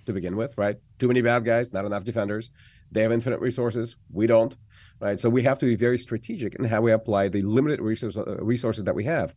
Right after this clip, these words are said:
And doing this based on risk is the only way to get it done. So you mentioned threats, right? Good threat modeling accounts for things like the human factor.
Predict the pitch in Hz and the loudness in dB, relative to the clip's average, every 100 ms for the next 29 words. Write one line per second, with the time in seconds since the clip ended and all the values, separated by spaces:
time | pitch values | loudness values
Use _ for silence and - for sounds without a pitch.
0 | - 113 110 - - 127 135 127 127 107 | 0 2 2 -2 4 6 6 4 0 -4
1 | 87 107 113 - 131 117 226 - - - | -2 -2 -2 -2 -2 0 0 -2 -8 -20
2 | _ - - 127 104 110 107 107 98 98 | _ -20 -4 -2 2 2 2 -2 -2 -4
3 | 92 87 85 78 110 101 107 110 95 - | -2 -2 -2 -4 -4 0 0 -2 -4 0
4 | 131 147 - - 101 101 - - - - | 2 0 -6 -4 -2 -2 -6 -20 -20 -2
5 | 110 127 135 123 120 110 107 110 120 - | 0 2 4 2 4 2 2 0 -6 -14
6 | _ - 117 - 113 113 - 110 101 98 | _ -10 -6 2 4 4 2 -4 -2 -4
7 | 90 95 101 101 101 90 95 104 98 82 | -2 -2 -2 -4 -2 -2 0 -2 -2 -8